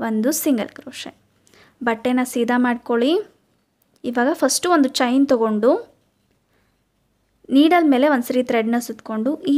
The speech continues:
ಚೈನ್ಗೆ ಹಾಫ್ ಡಬಲ್ ಕ್ರೋಶೆನ ತೊಗೋಬೇಕು. ನೀಡಲ್ ಮೇಲೆ ಒಂದ್ಸರಿ ಥ್ರೆಡ್ನ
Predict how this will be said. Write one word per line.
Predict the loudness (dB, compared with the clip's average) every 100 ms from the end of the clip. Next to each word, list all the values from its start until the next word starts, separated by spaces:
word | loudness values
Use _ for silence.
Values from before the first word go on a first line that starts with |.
| 2
ಚೈನ್ಗೆ | 0 -2 0 -2 0
ಹಾಫ್ | 0 0 -2
ಡಬಲ್ | -2 -4
ಕ್ರೋಶೆನ | -6 -8 -4 -4 -2
ತೊಗೋಬೇಕು. | -2 -4 -12 -20 -20 _ _ _ _ _ _ _ _ _ _ _ 2
ನೀಡಲ್ | 4 6 6
ಮೇಲೆ | 6
ಒಂದ್ಸರಿ | 4 0 -2 0
ಥ್ರೆಡ್ನ | -2 0